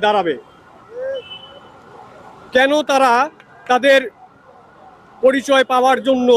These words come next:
দ্বিতীয়বারের জন্য আবার কেন তাদেরকে এই রাজপথে নামতে হলো? তাহলে কি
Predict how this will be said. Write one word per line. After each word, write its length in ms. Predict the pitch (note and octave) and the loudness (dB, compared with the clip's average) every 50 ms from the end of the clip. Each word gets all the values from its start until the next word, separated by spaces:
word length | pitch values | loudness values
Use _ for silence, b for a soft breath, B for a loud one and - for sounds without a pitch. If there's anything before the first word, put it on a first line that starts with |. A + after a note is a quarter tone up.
| A3+ F#3+ D#3+ - | 2 0 -2 -4
দ্বিতীয়বারের 540 | A#3 B3 B3+ C#4 C#4 C4+ C4 C4 B3+ B3+ B3 G3+ B3 | -4 -4 0 0 0 2 2 2 2 0 0 -2 -2
জন্য 200 | C4 B3+ B3+ B3+ A#3 A#3+ C4 D4 _ _ - _ _ _ _ _ - | -4 0 0 2 2 2 0 -2 _ _ -20 _ _ _ _ _ -4
আবার 340 | G#3 A3 B3 C4 C4+ C#4 C4+ - - | -2 0 2 2 2 2 0 0 -2
কেন 120 | B3 B3 C4+ C4+ C4 | -2 -2 -2 -2 -2
তাদেরকে 400 | B3+ A#3 A3+ B3+ A#3+ - - B3 A#3 A#3+ C4+ C4 _ _ _ _ _ - _ _ G#3 A3 | -2 0 0 -2 -2 0 0 0 2 0 0 -4 _ _ _ _ _ -20 _ _ -2 -2
এই 80 | B3 A#3+ A3+ | 0 2 0
রাজপথে 400 | A3+ A#3 A#3 - - B3+ A#3 B3+ A#3+ A#3 | 0 0 -2 -6 -8 -4 -2 -2 0 0
নামতে 260 | A#3 A#3 A3+ - B3+ A#3+ | -2 -2 -2 -2 -2 0
হলো? 180 | A3+ G#3+ F#3+ C#3+ A#2 - - - - - - - - - - - - - - - - - - - | 0 0 -2 -4 -6 -10 -18 -20 -20 -20 -20 -20 -20 -20 -18 -20 -20 -20 -20 -20 -20 -20 -10 -6
তাহলে 220 | - A#3 B3+ C4 C4 B3 | -4 -2 0 -2 -2 -4
কি 60 | B3+ | -4